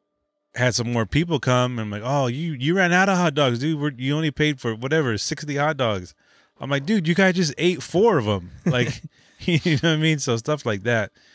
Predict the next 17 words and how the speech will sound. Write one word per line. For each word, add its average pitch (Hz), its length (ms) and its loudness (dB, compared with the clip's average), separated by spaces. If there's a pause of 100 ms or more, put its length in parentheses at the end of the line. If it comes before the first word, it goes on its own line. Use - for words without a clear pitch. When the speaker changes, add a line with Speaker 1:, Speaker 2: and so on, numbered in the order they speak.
(360)
Speaker 2:
Yeah. 107 460 2
Speaker 1:
Um, 90 220 -8 (100)
it's 90 160 -12
just, 104 180 0
Speaker 2:
There's 139 140 4
Speaker 1:
it's 101 80 -2
Speaker 2:
people 165 180 2
Speaker 1:
just 151 100 0
Speaker 2:
that - 40 -18
come 160 120 0
with 151 120 -2
their 123 100 -4
families 127 520 -2
too, 120 180 -2
you 113 100 -2
know, 113 140 -2
like, 110 340 -2